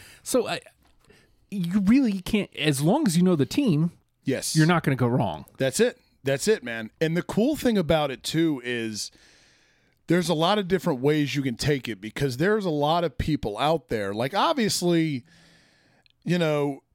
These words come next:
Speaker 2: you prefer to wear your own team's gear, right? Like, I, I know me personally, I, if you're gonna go gear,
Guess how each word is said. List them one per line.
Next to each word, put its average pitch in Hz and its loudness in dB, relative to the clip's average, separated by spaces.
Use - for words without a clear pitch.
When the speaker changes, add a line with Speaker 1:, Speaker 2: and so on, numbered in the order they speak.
Speaker 2:
you 147 0
prefer 185 2
to 170 0
wear 156 2
your 139 0
own 117 -2
team's 90 -6
gear, 82 -8
right? 156 2
Like, 139 0
I, 170 2
I 226 4
know 220 2
me 156 0
personally, 120 0
I, 120 0
if 120 -2
you're 135 2
gonna 147 2
go 120 0
gear, 110 -4